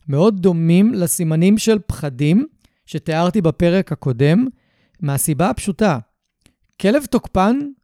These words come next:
או כלב חרדתי שבורח, זאת אומרת כלב שמתעמת לעומת כלב שמנסה להימנע,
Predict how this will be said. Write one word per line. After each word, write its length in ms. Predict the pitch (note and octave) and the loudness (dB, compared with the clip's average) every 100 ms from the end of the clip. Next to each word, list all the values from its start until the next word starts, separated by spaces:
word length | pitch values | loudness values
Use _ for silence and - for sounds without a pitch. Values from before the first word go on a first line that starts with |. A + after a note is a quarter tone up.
| _ - | _ -10
או 60 | |
כלב 260 | - G3+ A#3+ | -2 0 0
חרדתי 500 | A#3+ F#3+ D3+ - F#3 | 0 0 0 0 0
שבורח, 800 | F3+ D3+ C#3 C#3 E3 A#3+ - - _ | 0 -2 0 0 0 -2 -10 -18 _
זאת 100 | - | -4
אומרת 280 | D#3+ D3 - | -2 -2 -2
כלב 220 | F3+ G#3 | 0 0
שמתעמת 760 | - F#3 E3+ - D#3 D#3 G#3 - - | 0 -2 -4 -4 0 2 0 -4 -10
לעומת 380 | D#3 D#3 E3+ - | -6 -4 -4 -4
כלב 240 | F#3 F3+ | -4 -4
שמנסה 480 | - D#3+ D3 - E3+ | -6 -6 -4 -2 0
להימנע, 480 | E3 D3 C#3 C#3+ | 0 0 -2 -2